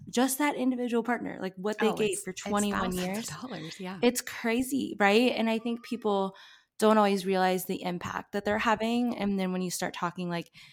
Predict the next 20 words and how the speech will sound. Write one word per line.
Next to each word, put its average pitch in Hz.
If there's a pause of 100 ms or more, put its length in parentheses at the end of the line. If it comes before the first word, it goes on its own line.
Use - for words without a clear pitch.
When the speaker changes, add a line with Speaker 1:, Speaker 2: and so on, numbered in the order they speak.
(160)
Speaker 1:
"Hey, 247
look, 220
this 190
is 247
what -
you 233
did 190
over 180
the 175
last 175
twenty 175
years, 165
and 180
this 180
is -
what 226
God 175
did 170
because -
of 180